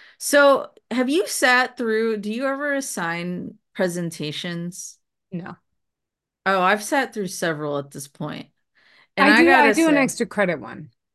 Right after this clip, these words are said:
Speaker 1: Okay.
Speaker 2: Yeah. But so it's not the whole class.
Speaker 1: Do they present, like, two people or
Speaker 2: Yeah.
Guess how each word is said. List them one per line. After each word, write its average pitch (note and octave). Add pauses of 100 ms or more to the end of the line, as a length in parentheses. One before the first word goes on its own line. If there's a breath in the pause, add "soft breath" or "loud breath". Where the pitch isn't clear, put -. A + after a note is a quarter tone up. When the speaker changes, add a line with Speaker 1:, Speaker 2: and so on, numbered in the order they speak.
(340)
Speaker 1:
Okay. F3 (580)
Speaker 2:
Yeah. G2 (320)
But F#3+
so G3+
it's F#3
not E3
the D#3
whole D#3+
class. B2 (1700)
Speaker 1:
Do E3+
they E3+
present, E3
like, D3 (760)
two D#3
people A3+
or D#3
Speaker 2:
Yeah. D3+